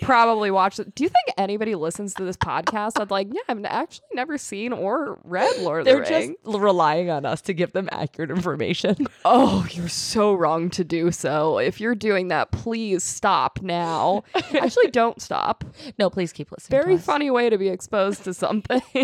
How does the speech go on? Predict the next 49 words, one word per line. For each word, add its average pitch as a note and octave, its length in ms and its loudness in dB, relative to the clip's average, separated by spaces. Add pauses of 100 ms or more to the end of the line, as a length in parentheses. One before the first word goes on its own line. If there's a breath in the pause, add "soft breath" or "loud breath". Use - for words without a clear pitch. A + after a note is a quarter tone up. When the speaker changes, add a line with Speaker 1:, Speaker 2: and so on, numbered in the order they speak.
(100)
Speaker 1:
Be A#3+ 340 -4
like, A3+ 200 -2
"Well, G#3+ 120 -6
this F4 200 -10
is E4 120 -6
what G#2 160 -8
I - 100 -8
know," G3 220 -2
and D3+ 80 -4
people F3 220 -8
will E3 80 -4
be D#3 100 -4
like, D3+ 240 -4
"That's - 380 -6
incorrect." - 680 -6 (560 loud breath)
Speaker 2:
No, B3 340 8
Speaker 1:
Um, G3+ 40 0
Speaker 2:
it's E4+ 180 -2
all F4+ 140 4
correct. G#3+ 500 -2
It's - 160 -8
just - 160 -12
a A3+ 60 2
little F#3+ 240 -2
skewed. - 640 -6
Speaker 1:
I F3+ 60 -4
hope F#3+ 280 2
it's - 140 -6
correct. E3 680 -8 (460)
Speaker 2:
Mm. A#3+ 140 -10
Speaker 1:
We're, G#3+ 220 2
we A#3 160 -2
rely A3 320 2
on B3 100 -2
the F3+ 80 -4
internet F#3 400 -4
for - 120 -8
a E3 40 -2
lot E3 220 -2
of - 80 -10
things, B2+ 420 -8
so. C#3 480 -4 (500)
Speaker 2:
And F3 140 -6
our E3 140 -4
own C4 240 -2
smart C4 380 -8 (140)
brains. D#3 560 -4
Speaker 1:
And D3+ 140 -8
our F#3 260 -2